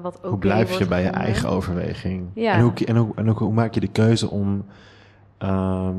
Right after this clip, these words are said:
Speaker 2: te kiezen uit welke overweging je het belangrijkst vindt?
Speaker 1: Ja, precies. Ja,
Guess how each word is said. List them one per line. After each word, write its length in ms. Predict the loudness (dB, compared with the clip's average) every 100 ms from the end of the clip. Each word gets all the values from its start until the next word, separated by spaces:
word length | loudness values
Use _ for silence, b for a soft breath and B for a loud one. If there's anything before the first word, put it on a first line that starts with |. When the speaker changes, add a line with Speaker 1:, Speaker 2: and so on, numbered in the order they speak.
| -6
Speaker 2:
te 140 | -4
kiezen 220 | 0 2
uit 100 | 2
welke 240 | 2 2 0
overweging 300 | 0 2 2
je 80 | 2
het 80 |
belangrijkst 560 | 2 2 2 0 -6 -10
vindt? 520 | -10 -10 -10 -16 -14 -4
Speaker 1:
Ja, 220 | -2 -2 -6 -20 -20 _
precies. 640 | -20 -18 -10 -10 -10 -18 -20 _ B B B -8
Ja, 340 | -2 -2 -2